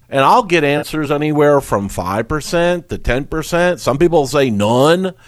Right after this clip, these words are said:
you know, which is not realistic. But then when I do a, a complimentary analysis and I show them how much risk they're having to take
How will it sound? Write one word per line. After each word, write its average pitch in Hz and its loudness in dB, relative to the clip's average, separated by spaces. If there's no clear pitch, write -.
you 160 -4
know, 120 2
which 127 -2
is 120 -2
not 107 -2
realistic. 101 -6
But 117 -8
then 196 0
when 156 2
I 151 2
do 156 0
a, 127 -4
a 123 -4
complimentary 147 -4
analysis 156 -4
and 135 -4
I 123 -2
show 151 -2
them 143 -2
how 160 0
much 156 -2
risk 156 -2
they're 127 0
having 127 -2
to 104 -4
take - -2